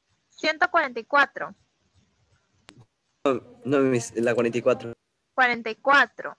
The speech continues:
Speaker 1: ok. Page forty-four. Bien, entonces, chicos, todos juntos, eh, let's open the book on page forty-four, página cuarenta y cuatro, y nos ubicamos en la actividad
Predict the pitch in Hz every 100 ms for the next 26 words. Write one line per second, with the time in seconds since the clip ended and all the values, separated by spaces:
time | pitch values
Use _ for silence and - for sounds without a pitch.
0 | _ - - _ 190 - _ - 262 285
1 | - - _ 277 269 277 - 254 _ 180
2 | 120 208 240 302 571 453 330 370 - 311
3 | - 311 - _ - - - - _ _
4 | _ _ - 320 339 339 - 330 330 302
5 | 339 339 381 - - - - - _ 240
6 | 233 226 226 - - - - _ _ _
7 | _ _ - 247 254 254 - - 277 330
8 | 320 262 262 330 - - 247 240 247 254
9 | 285 - _ 285 277 277 277 _ 370 392
10 | - 277 - 294 294 277 294 330 - 302
11 | 302 285 - 311 320 - 311 - 247 254
12 | 269 _ 262 269 - 214 202 202